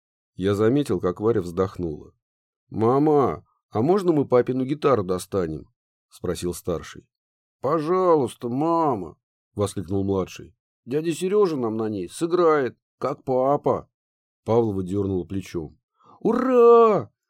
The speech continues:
хором воскликнули мальчишки. Они наперегонки умчались в комнату. Варвара Сергеевна сказала:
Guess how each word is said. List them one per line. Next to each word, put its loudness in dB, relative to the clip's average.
хором -2
воскликнули -4
мальчишки. -6
Они 0
наперегонки 0
умчались -2
в -20
комнату. -6
Варвара -2
Сергеевна -4
сказала: -4